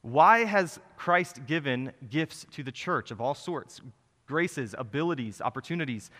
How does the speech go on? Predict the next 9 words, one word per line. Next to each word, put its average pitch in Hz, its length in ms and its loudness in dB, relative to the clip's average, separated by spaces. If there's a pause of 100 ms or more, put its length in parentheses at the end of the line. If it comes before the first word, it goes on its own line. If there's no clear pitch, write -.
(180)
Why 175 220 8
has 220 140 2
he 196 80 -2
given 180 260 2
those 170 180 0
things 160 300 -4
to 147 100 -8
the 127 80 -10
church? - 580 -10